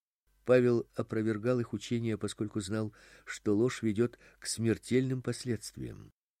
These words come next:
Поверив лжеапостолам и отвергнув учение Павла, коринфяне отвергли бы Христа и его благую весть. Итак, нам известно, что Павел обращался к коринфянам с посланиями,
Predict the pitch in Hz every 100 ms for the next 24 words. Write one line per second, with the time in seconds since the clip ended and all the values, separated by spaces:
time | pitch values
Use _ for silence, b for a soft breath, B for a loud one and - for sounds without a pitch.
0 | _ _ - 104 107 143 135 - - 113
1 | 92 120 113 135 - 127 127 117 B B
2 | B - 117 113 98 131 117 120 - 104
3 | 120 113 101 120 127 131 123 B B B
4 | B - 120 107 135 147 156 156 165 -
5 | _ 135 - 90 117 131 139 135 143 -
6 | 123 - - 135 165 - - 92 85 98
7 | 92 104 113 123 120 170 - - - _
8 | _ _ _ _ _ _ _ _ _ _
9 | _ _ - 135 226 - 196 185 135 147
10 | 170 135 - 107 - 131 131 - 113 98
11 | - 131 135 120 - _ 110 101 120 117
12 | 113 107 101 - 87 98 95 98 104 117
13 | 143